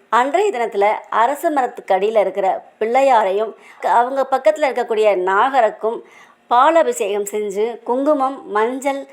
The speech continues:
இதெல்லாம் கலந்து அபிஷேகம் செஞ்சுட்டு, அவங்களுக்கு ஒரு மோதகம்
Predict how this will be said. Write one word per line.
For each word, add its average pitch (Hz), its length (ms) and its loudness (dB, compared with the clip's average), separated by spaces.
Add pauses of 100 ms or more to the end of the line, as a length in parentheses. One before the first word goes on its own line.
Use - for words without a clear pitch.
(220)
இதெல்லாம் 269 440 2
கலந்து 220 300 2
அபிஷேகம் 240 680 0
செஞ்சுட்டு, 190 560 -2 (260)
அவங்களுக்கு 247 560 2
ஒரு 202 200 0
மோதகம் 277 600 2